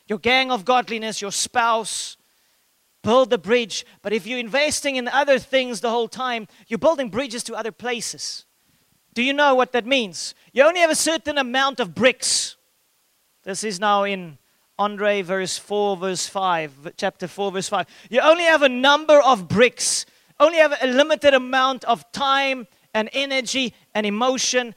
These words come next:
and effort, et cetera. And you need to invest in the right things. But now if you are building bridges other places,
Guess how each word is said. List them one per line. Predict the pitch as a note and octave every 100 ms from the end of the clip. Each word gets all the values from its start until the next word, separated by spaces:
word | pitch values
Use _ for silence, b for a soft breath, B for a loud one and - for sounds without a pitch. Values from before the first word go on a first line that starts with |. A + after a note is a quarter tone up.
| b
and | - G#3
effort, | B3+ C4+ B3 B3+ - _
et | G#3
cetera. | - - G#3 B B
And | B3
you | B3+
need | D#4 D4
to | C#4
invest | A#3+ F#3 C#4 C#4
in | C#4 B3
the | A#3
right | A3+ A3+
things. | - C4+ - b
But | G3
now | A3
if | A3 F3
you | A#3+ C4
are | B3
building | G3+ A3+ G#3+
bridges | F3 B3 A3 -
other | A#3+ B3+
places, | - A3+ G#3+ G3+ -